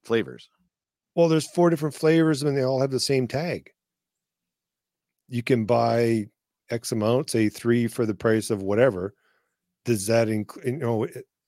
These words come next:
Speaker 2: like, some of them will say it, it, and you have to really look carefully, 'cause some will say maximum of two at whatever price, which
Speaker 1: Yep.
Speaker 2: is one issue.
Speaker 1: Right.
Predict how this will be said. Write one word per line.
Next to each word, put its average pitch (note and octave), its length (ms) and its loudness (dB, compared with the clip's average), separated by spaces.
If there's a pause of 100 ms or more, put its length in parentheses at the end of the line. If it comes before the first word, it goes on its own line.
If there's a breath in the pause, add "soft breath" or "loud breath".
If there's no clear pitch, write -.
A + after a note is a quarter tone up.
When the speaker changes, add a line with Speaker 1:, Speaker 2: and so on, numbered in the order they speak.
Speaker 2:
like, A#2+ 120 -2
some F3 200 4
of F#3+ 60 2
them F3+ 100 2
will D#3 120 4
say C#3 320 0
it, B2 240 -4
it, D#3 180 -10
and A#2+ 140 0
you B2 60 4
have E3+ 120 4
to B2+ 100 0
really B2 340 4 (100)
look A#2 200 -6
carefully, G#2+ 460 -6 (600 soft breath)
'cause - 240 -2
some D#3 300 2
will C#3 140 6
say B2+ 380 4
maximum B2+ 880 -2
of A#2 500 0 (680)
two C#3 360 4
at G#2 140 -6
whatever G#2+ 320 -2
price, G#2 640 -6 (800)
which A2 160 -8
Speaker 1:
Yep. G#2+ 120 -2
Speaker 2:
is G2 240 -4 (280)
one A2 240 -2
issue. F2+ 460 -10 (880)
Speaker 1:
Right. E2+ 320 -8